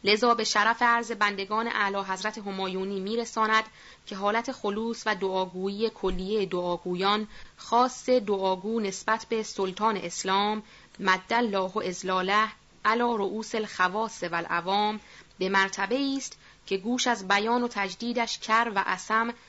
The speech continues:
و لسان از توصیفش الکن و ابکم است. و بنا بر این مطلب، گذشته از آن که از مستقلات عقلیه، بل از فطریات اولیه است،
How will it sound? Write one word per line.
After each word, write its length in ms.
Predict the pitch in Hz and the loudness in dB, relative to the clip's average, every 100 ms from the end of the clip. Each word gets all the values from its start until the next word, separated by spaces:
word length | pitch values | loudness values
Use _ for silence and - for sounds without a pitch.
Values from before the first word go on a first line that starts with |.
| - - | -20 -8
و 80 | 185 | -4
لسان 460 | 190 196 - 247 233 | -2 -2 0 2 2
از 160 | 208 | -4
توصیفش 680 | - 196 - 226 233 233 - | -6 -6 -4 -8 -2 -4 0
الکن 480 | 196 190 190 220 233 208 | 0 0 0 0 0 2
و 160 | 208 - | 2 2
ابکم 420 | 185 185 220 190 | -2 -4 -2 -2
است. 320 | 139 - - - - - - - - - - | -4 -10 -18 -16 -20 -20 -20 -14 -14 -14 2
و 120 | 214 | 6
بنا 340 | 214 233 269 277 | 6 6 6 6
بر 200 | 226 220 | 6 4
این 200 | 277 254 | 2 4
مطلب، 480 | 214 - 233 240 240 - | 2 2 6 6 6 -2
گذشته 400 | 226 226 - 285 | 0 2 4 6
از 160 | 262 | 6
آن 160 | - 247 | 2 0
که 100 | 262 | 2
از 180 | 240 214 | 2 0
مستقلات 800 | 208 - 202 208 208 220 240 247 | -4 0 0 0 2 4 4 4
عقلیه، 680 | 202 202 196 202 208 214 - - - - | 2 2 -2 0 0 0 -4 -12 -2 6
بل 160 | 233 233 | 6 6
از 200 | 214 - | 2 0
فطریات 540 | 214 - 208 226 208 | -2 0 2 4 4
اولیه 500 | 175 175 180 180 196 | 2 4 0 4 4
است، 400 | 208 220 - | 6 4 0